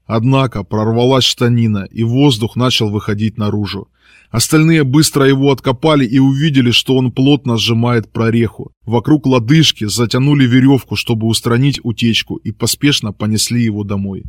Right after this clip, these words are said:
Пострадавший не произнёс ни слова.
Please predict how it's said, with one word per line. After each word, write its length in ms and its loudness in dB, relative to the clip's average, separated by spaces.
Пострадавший 760 0
не 100 -4
произнёс 580 -2
ни 60 -4
слова. 520 -10